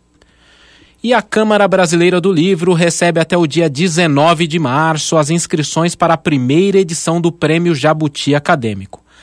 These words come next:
A premiação é voltada para obras científicas, técnicas e profissionais e vai contemplar, no total, vinte e nove categorias.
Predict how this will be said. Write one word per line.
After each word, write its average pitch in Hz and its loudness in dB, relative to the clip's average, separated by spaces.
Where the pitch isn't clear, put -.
A 131 -4
premiação 190 0
é 214 4
voltada 165 0
para 139 0
obras 127 -2
científicas, 185 -2
técnicas 135 -2
e 123 -4
profissionais 160 -2
e 240 2
vai 156 0
contemplar, 196 -2
no 160 -2
total, 156 0
vinte 147 -4
e 208 0
nove 131 0
categorias. 139 -4